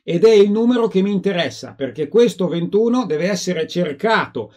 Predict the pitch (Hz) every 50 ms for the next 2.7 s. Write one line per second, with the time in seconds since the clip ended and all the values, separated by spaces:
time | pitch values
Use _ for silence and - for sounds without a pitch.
0 | _ _ _ - 139 143 151 160 165 156 180 196 220 208 180 165 151 135 127 135
1 | 170 175 160 143 - - 139 131 156 180 185 165 143 135 127 117 110 - 127 131
2 | 131 - - 165 170 185 185 190 214 - 233 233 220 -